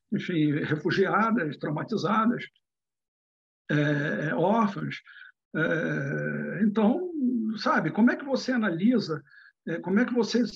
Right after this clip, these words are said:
consegue se posicionar? Lá no início da, da, da nossa conversa, eu, eu,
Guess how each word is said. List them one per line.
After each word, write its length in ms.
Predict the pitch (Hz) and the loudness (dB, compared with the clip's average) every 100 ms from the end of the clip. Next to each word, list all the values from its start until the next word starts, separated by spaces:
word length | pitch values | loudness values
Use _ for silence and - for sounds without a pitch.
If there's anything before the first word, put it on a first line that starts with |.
| - | -2
consegue 360 | 220 - 247 208 | -2 2 0 0
se 160 | - | -4
posicionar? 640 | 214 202 240 - 202 156 147 | -4 -2 -2 -2 -4 -4 -4
Lá 200 | 247 349 | -4 -2
no 140 | 339 | 2
início 540 | 220 196 254 202 - 160 | 2 4 4 2 -4 -4
da, 160 | 156 | -4
da, 520 | 156 156 147 139 139 - _ - - _ | -2 -4 -4 -6 -10 -14 _ -20 -20 _
da 180 | - 165 | -4 -2
nossa 280 | 170 151 165 | -2 -2 -2
conversa, 600 | 160 120 190 254 - 170 | -2 0 2 2 0 0
eu, 680 | 165 208 240 262 - - - - | 2 2 4 4 2 2 -2 0
eu, 880 | 170 208 226 220 214 214 202 185 | 2 4 2 0 0 0 0 -2